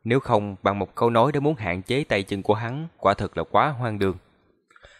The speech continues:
Hàng Lập từ trước đến nay không phải là một tên mù quáng nghe theo. Khi Hàng Lập cười lạnh trong lòng,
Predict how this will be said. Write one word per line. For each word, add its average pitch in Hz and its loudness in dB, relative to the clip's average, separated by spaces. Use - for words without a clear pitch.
Hàng 113 0
Lập 113 2
từ 101 2
trước 143 -4
đến 143 2
nay 127 0
không 135 -2
phải 143 0
là 131 0
một 90 -2
tên 117 0
mù 92 2
quáng 110 0
nghe 117 -2
theo. 117 0
Khi 156 2
Hàng 120 -2
Lập 95 2
cười 101 0
lạnh 92 0
trong 113 -2
lòng, 92 2